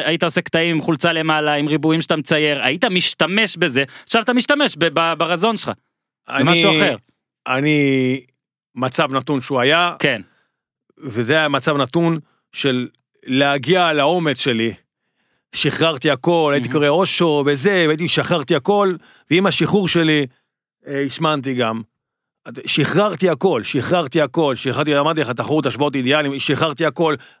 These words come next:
Speaker 2: אה, להיכנס לחדר כושר ולאוכל נכון, וזה גם כן להיות בתוך משהו, שחררתי הכל, רוחני, רוחני, אתה גם משמין, אמרתי, אני בקומדיה, לא, התעסקתי בזה, אני אעשה ככה, שחררתי הכל, אתה מבין? אז, אה,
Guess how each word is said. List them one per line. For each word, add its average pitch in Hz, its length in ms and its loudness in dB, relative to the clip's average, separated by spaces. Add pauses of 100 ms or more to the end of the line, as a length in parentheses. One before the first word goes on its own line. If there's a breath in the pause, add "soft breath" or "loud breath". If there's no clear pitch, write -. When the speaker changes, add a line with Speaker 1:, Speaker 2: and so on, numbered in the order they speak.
(160)
Speaker 2:
אה, 131 220 2
להיכנס 147 460 0
לחדר 139 540 -2
כושר 180 300 -2
ולאוכל 151 380 0
נכון, 170 280 0
וזה 143 160 0
גם 208 260 2
כן 160 140 2
להיות 151 160 2
בתוך 139 260 -2
משהו, 143 240 -2
שחררתי 180 480 0
הכל, 190 260 2
רוחני, 160 420 0
רוחני, 175 400 0
אתה 170 120 -2
גם 156 120 0
משמין, 202 300 0 (680 loud breath)
אמרתי, 196 260 0
אני 190 120 4
בקומדיה, 196 420 2 (180 soft breath)
לא, 277 540 4 (120)
התעסקתי 285 600 0
בזה, 311 320 0
אני 311 120 0
אעשה 285 240 2
ככה, 285 160 2 (600 soft breath)
שחררתי 165 540 0
הכל, 123 340 -2
אתה 113 120 -14
מבין? 143 200 -10
אז, 123 160 -8
אה, 135 180 -2